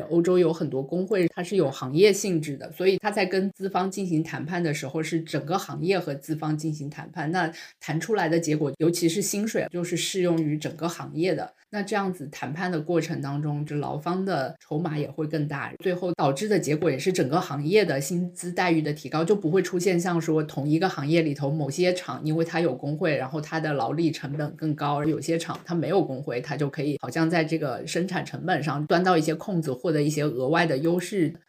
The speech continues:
所以在这一点上，美国的环境是否可以进一步促成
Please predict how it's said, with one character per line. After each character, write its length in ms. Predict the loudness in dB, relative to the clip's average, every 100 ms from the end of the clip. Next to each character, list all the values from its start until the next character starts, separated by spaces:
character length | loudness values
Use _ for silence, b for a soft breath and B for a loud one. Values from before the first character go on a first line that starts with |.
| _
所 120 | 2
以 100 | 4
在 160 | 4 2
这 140 | 4
一 100 | 4
点 180 | 2 -2
上， 160 | -2 -2
美 140 | -4
国 220 | -4 -4
的 180 | 0 0
环 260 | 0 -4 -2
境 160 | 0
是 200 | 0 -2
否 260 | -6 -6 -8
可 100 | 2
以 80 | 4
进 260 | 4 4 4
一 80 | 4
步 240 | 4 2 2
促 220 | -2 0 0
成 200 | 0